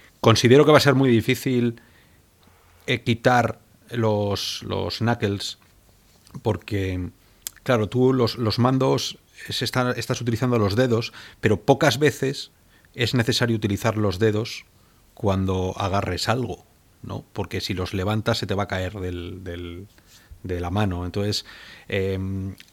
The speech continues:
o haces tracking de objetos y de manos, ¿no? Que eso ya sería lo, lo, lo, el, el futuro de verdad, ¿no? Cuando todo, todo, todo esté mapeado y tú puedas coger una piedra y esa piedra simular cualquier otro tipo de objeto, una granada o algo.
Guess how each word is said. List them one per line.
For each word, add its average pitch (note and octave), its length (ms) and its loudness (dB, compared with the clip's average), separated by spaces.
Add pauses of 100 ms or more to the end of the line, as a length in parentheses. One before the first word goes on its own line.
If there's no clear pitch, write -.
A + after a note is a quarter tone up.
o A2 220 4
haces - 300 2
tracking C3 420 2
de A2 80 4
objetos G#2+ 640 0
y A#2+ 100 -2
de F#2+ 140 2
manos, A#2+ 500 -2 (460)
¿no? B2 180 -10 (220)
Que - 80 -6
eso F#2+ 160 -6
ya F2+ 180 -4
sería E2+ 640 -6 (280)
lo, F2 240 -16
lo, - 180 -16
lo, F2 220 -16
el, F2+ 180 -16
el - 180 -20
futuro F2+ 520 -4
de F2 100 -6
verdad, F2+ 340 -4
¿no? F2+ 140 -6
Cuando F2 260 -8
todo, G2 360 0
todo, G2 280 -4
todo G2+ 260 -4
esté - 180 -6
mapeado G2 560 -4 (260)
y F#2+ 80 -10
tú F#2+ 100 -8
puedas F#2+ 280 -6
coger G2 300 -6
una F2+ 260 -6
piedra F#2 420 -6 (220)
y F#2+ 80 -4
esa F2 180 -4
piedra F#2+ 360 -4 (480)
simular G2+ 500 -2
cualquier G2+ 400 -2
otro F#2 160 -6
tipo F#2 200 -6
de F2 60 -6
objeto, F2+ 320 -6
una F2 140 -6
granada F2 480 -6
o G2 100 -6
algo. G2 200 -4